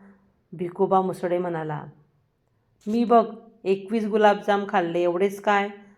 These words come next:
आपण तर आयुष्यात एक्सरसाइज नाही केला." तुझी कुंभरास निकुंभ लग्न आहे.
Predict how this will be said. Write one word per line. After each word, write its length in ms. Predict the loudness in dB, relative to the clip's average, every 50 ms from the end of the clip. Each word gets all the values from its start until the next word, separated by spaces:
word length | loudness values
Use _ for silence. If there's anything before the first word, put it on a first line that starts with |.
| _ _ _ -2
आपण 640 | 0 2 2 2 2 2 2 2 2 0 -2 -6 -10 -14 -20 -20 _ _ -2
तर 100 | 2 4
आयुष्यात 500 | 4 4 4 4 2 0 0 -2 -2 0
एक्सरसाइज 680 | 0 -2 -2 -2 -6 -6 -4 0 0 2 0 0 -2
नाही 180 | -4 -4 -6 -6
केला." 340 | -4 -6 -6 -4 -4 -6 -10 -12 -16 _ _ _ _ _ _ _ _ _ _ _ _ _ _ -6
तुझी 240 | -4 -4 -2 -2 -4
कुंभरास 800 | -4 -4 -2 -2 0 2 2 4 6 6 6 6 6 4 0 -8 -16 -10 -6
निकुंभ 400 | -6 -6 -4 -4 -2 -2 0 0
लग्न 340 | 2 2 2 0 0 -2 -4
आहे. 320 | -4 -4 -4 -6 -8 -12